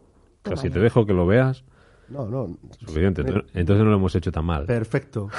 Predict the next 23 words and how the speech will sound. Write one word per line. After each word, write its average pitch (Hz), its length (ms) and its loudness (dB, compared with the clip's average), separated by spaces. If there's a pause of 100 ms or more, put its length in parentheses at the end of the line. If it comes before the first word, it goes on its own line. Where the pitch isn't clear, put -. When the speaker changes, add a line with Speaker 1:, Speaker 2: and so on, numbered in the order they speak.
(140)
Speaker 3:
Muchísimas 123 280 2
gracias, 117 240 2
Rubén. 110 340 -2
Speaker 2:
<laughs> - 560 -6
Speaker 3:
Fenomenal. 107 640 -4
Pues 113 100 -4
miren, 127 260 -2
es 127 120 -10
un 139 80 -4
fondo, 147 360 -2
el 117 160 -6
primero 151 400 0
es 127 240 -4
uno 131 180 -2
de 131 40 -2
los 123 120 -4
pocos 127 240 -4
productos 123 400 -4
que 107 280 -4
hay 113 120 -4
para 117 160 -6
invertir 110 340 -4
en, 107 240 -2